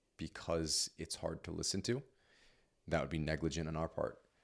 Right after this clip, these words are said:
This is a huge, huge change, not just our entire country, our entire world needs to make. We are not healthy mentally, physically, emotionally. And there are reasons for that. And we may not be aware of those reasons. So we're going to bring those up.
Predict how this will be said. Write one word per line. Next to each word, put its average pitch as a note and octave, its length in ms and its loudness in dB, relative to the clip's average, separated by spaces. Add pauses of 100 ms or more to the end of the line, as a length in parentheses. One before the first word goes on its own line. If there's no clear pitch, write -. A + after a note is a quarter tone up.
(480)
This E2 280 2
is E2 300 -2
a E2 120 0
huge, G#2 880 2 (180)
huge G2+ 480 -2
change, F#2 680 -2 (1200)
not F#2 100 -4
just - 160 -4
our E2+ 80 2
entire D#2 280 2
country, E2 340 -4
our D2 40 -6
entire F#2 280 2
world E2 240 0
needs - 140 -8
to - 60 -8
make. - 360 -10
We E2 160 -2
are D2+ 80 -2
not D#2 320 0 (280)
healthy C#2 360 -6
mentally, D2 320 -8
physically, C#2+ 440 -6
emotionally. C2+ 540 -4 (1160)
And F2 140 -2
there F#2 100 8
are F2+ 100 10
reasons G#2 320 6
for D#2+ 140 0
that. A#1+ 220 -4
And D#2+ 200 -4
we F2 120 4
may F2 220 2
not F#2 200 2
be G2 100 4
aware G2 240 8
of F#2 80 4
those E2 200 4
reasons. D2 280 -2
So E2 100 2
we're D#2 120 4
going E2+ 260 4
to D#2+ 100 -2
bring E2+ 220 -2
those D#2 160 -4
up. - 300 -2